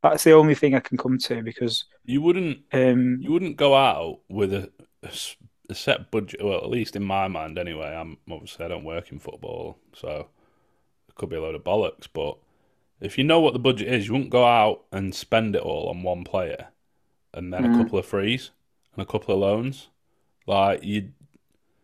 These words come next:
Speaker 2: you'd try and do the best you can with what you've got, and if that, it just, as good a keeper as Freddie Woodman is, and we've got him tied down to a three-year deal,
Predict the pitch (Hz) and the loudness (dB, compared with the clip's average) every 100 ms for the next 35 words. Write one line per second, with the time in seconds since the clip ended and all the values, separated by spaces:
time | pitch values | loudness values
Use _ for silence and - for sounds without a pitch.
0 | _ _ _ 107 98 - 127 123 135 120 | _ _ _ -6 -6 -4 4 6 6 4
1 | 98 85 73 _ _ _ 110 107 92 - | -2 -6 -12 _ _ _ 0 0 -2 -4
2 | 104 - 76 - 110 98 78 80 95 - | -4 -6 -16 -6 -4 -4 -8 -10 -10 -10
3 | 87 - 95 95 - 90 92 - 107 104 | -14 -4 -2 -2 -4 -12 -12 -2 0 0
4 | - _ - _ _ _ _ _ _ _ | -4 _ -20 _ _ _ _ _ _ _
5 | _ _ _ - - - 120 - 135 - | _ _ _ -20 -18 -6 -4 -2 -2 -2
6 | - - - 110 - 143 135 139 123 110 | -10 -14 -6 -4 0 0 2 4 2 2
7 | 110 - 107 104 101 101 110 101 92 95 | -4 -2 0 2 0 0 -2 -2 -4 -8
8 | 95 95 110 113 107 - 101 92 101 101 | -6 -4 0 0 -2 -2 -2 -2 -4 -6
9 | 95 92 - 101 101 95 82 92 90 64 | -6 -10 -8 -10 -8 -10 -10 -8 -8 -10